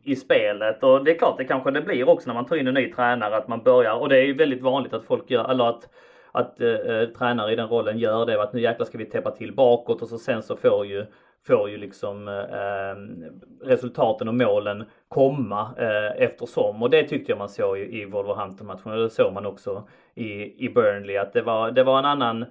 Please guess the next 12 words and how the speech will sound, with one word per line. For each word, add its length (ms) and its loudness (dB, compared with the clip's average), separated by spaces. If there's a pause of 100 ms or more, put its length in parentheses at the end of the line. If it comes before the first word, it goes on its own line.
(400)
eh, 340 -8
ett 140 -2
annat 240 0
grepp 480 -6 (200)
kring 160 -8
match, 420 -6
eh, 340 -2
kring 280 -14
coachningen 760 -6
och, 440 -2
och, 140 -2
eh, 320 -6